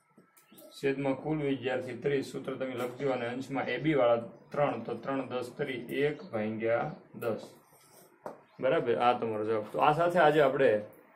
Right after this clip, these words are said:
સંભાવના ચેપ્ટર પૂરું કરીએ, અને હવે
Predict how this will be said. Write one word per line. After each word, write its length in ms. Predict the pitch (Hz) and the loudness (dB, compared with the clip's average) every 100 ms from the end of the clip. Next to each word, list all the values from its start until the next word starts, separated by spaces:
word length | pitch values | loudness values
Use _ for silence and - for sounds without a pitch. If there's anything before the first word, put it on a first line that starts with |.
| _ | _
સંભાવના 500 | - 131 123 139 175 | -6 -4 0 0 0
ચેપ્ટર 300 | 185 165 - | 2 0 0
પૂરું 320 | 151 143 156 170 | -4 0 2 4
કરીએ, 340 | 120 110 104 - - _ - | 4 2 -2 -10 -20 _ -6
અને 180 | 127 | -4
હવે 500 | 110 120 165 123 107 | 2 4 8 8 6